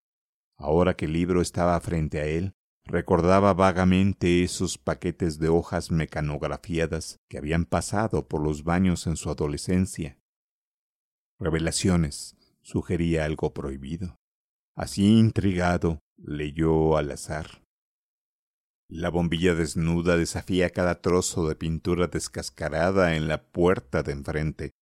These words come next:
y las manos se movían sobre sus hombros. En algún lugar a través de la oscuridad oyó pasos.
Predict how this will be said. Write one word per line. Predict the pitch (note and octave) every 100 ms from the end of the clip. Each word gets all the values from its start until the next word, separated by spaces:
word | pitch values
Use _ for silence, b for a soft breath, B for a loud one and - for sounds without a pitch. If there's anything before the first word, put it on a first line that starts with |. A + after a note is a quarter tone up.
| _ _
y | - D#2+
las | D#2 C#2+
manos | F2 G2+ A#2 B2
se | - - F#2+
movían | D#2+ D#2+ E2 F2 F#2 G#2+
sobre | - E2+ D#2
sus | D2+ D#2+ -
hombros. | F#2 G#2 E2+ D2 - - _ _ _ _ _ _
En | - F2+
algún | F#2+ G2 B2+
lugar | C3 G2+ G#2 G#2+
a | G2
través | - E2 E2+ F2
de | F#2
la | F2
oscuridad | D#2 - F2+ C#2+ C#2+ D2 D#2+ F2+ - _ _ _ -
oyó | F#2+ D2+ -
pasos. | D#2+ E2 E2 - - -